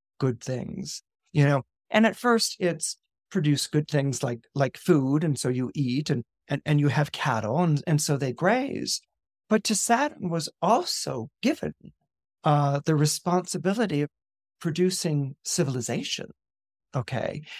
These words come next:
Saturn teaches humankind to, to grow and, and, and, and cattle and agriculture. But Saturn also teaches humankind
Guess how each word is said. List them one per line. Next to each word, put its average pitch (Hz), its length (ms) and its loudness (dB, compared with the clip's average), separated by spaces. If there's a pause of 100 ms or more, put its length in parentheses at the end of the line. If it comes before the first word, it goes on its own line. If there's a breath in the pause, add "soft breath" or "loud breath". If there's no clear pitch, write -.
Saturn 220 400 4
teaches 185 480 0
humankind 151 720 2
to, 127 240 -2 (240 loud breath)
to 151 100 0
grow 123 560 0
and, 135 220 0
and, 135 220 -2
and, 127 280 -6
and 120 240 -6
cattle 127 460 0
and 151 260 2
agriculture. 123 800 -4 (400)
But 175 140 2
Saturn 202 360 2
also 240 380 0
teaches 151 760 -4
humankind 147 920 0